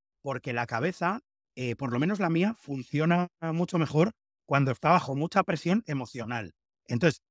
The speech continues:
los dos últimos años, por ejemplo, para mí han sido muy duros a nivel, a nivel emocional, a nivel personal, a nivel sentimental. Han sido como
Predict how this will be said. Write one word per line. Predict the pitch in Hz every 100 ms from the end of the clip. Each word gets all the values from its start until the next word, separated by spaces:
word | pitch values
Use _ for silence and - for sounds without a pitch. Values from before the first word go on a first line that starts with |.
| _
los | - 147 127
dos | 175
últimos | 226 202 208 185
años, | 214 214 214 -
por | 180
ejemplo, | 196 190
para | 185
mí | 170
han | 190
sido | 175 180 202
muy | 135 151 190
duros | 170 165 107 -
a | 127
nivel, | 127 147 151 156 143 - _ -
a | 123
nivel | 120 131
emocional, | 156 156 143 131 131 135
a | 120
nivel | 120 120
personal, | 131 120 131 123 123 135
a | 120
nivel | 117 120
sentimental. | 120 131 135 123 117 120 120 131 127 - _
Han | - 143
sido | 160 180
como | 202 175 151 131